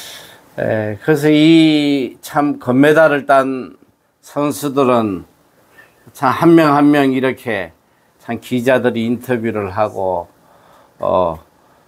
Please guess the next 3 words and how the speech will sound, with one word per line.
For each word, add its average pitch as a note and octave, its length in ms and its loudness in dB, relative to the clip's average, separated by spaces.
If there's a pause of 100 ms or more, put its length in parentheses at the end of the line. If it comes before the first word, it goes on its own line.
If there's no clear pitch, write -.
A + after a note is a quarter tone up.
(140)
또 A#2 380 2
많은 E3 800 -4
사람들에게 C3 1200 0